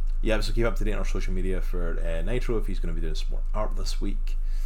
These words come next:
Um, but that's pretty much it from us. Um, just as we're heading out, let me pull up Twitch and see if we can go show some love to someone.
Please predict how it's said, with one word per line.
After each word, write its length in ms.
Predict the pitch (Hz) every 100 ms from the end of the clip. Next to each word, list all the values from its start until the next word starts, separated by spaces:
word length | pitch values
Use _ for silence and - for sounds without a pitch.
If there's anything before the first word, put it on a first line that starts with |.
| - -
Um, 400 | 87 92 104 107 110
but 100 | -
that's 400 | 107 127 - - -
pretty 380 | - - 113 120
much 240 | 117 123 - -
it 140 | -
from 300 | - - - - -
us. 720 | 123 151 73 - - - - - - - - - - -
Um, 640 | 85 87 85 82 80 80 85 -
just 200 | - 110
as 160 | - -
we're 80 | -
heading 320 | 107 107 104 98
out, 160 | 98 92
let 180 | 92 95
me 400 | 95 92 90 - - - - - - - - - - - - - - - - - - - -
pull 160 | 90
up 140 | - -
Twitch 380 | - 156 -
and 80 | -
see 180 | - -
if 140 | -
we 80 | -
can 160 | - -
go 160 | -
show 280 | - - 427
some 300 | - 294 247
love 200 | 92 87
to 100 | -
someone. 400 | - - - -